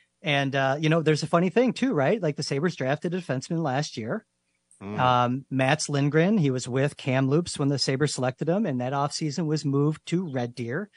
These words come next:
Speaker 2: Mm-hmm.
Speaker 1: Former N H L player Brent Sutter made a comparison when, when announcing the acquisition of, of Mats Lindgren, and he said, "He reminds me of Shea
Speaker 2: Shea
Speaker 1: Theodore and
Speaker 2: Theodore.
Speaker 1: how he plays
Speaker 2: Yeah.
Speaker 1: the game." And, and they're kind of similar in terms of leaning on their skating and their agility and their edge work, 'cause when you watch Mats Lindgren,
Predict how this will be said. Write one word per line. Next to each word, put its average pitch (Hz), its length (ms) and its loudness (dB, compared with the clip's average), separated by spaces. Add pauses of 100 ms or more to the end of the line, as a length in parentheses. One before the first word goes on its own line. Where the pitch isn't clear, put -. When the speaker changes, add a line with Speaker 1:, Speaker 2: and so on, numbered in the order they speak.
(240)
Speaker 2:
Mm-hmm. 120 120 -12
Speaker 1:
Former 135 380 -4
N 139 120 -2
H 147 200 -2
L 151 140 2
player 147 340 -4
Brent 131 320 -4
Sutter 170 460 0 (320)
made 135 160 0
a - 40 -2
comparison 175 680 2
when, 156 320 0
when 139 240 0
announcing 156 580 2
the 160 120 2
acquisition 156 520 0
of, 185 200 -4
of 147 140 0
Mats 139 300 2
Lindgren, 160 340 4
and 127 60 0
he 127 60 0
said, 135 260 -2 (480)
"He 151 100 0
reminds 156 480 6
me 156 240 2
of 143 520 4 (760)
Shea 135 340 -4
Speaker 2:
Shea 196 120 0
Speaker 1:
Theodore 180 400 6
and 135 80 2
Speaker 2:
Theodore. 151 120 6
Speaker 1:
how 151 60 6
he 170 260 8
plays 160 400 2
Speaker 2:
Yeah. - 0 -
Speaker 1:
the 180 60 -2
game." 208 180 2
And, 165 200 2
and 165 180 6
they're 190 80 0
kind 277 180 -2
of 254 60 -2
similar 202 360 4
in 170 60 2
terms 170 260 0
of 143 100 -4
leaning 208 420 -2
on 214 120 -4
their 202 120 -4
skating 170 460 0
and 143 80 0
their 135 120 -4
agility 147 600 2
and 151 100 2
their 151 80 0
edge 135 200 -2
work, 135 140 -4
'cause 123 140 -10
when 120 100 -6
you 127 100 -2
watch 127 260 -2
Mats 151 260 -2
Lindgren, 139 380 0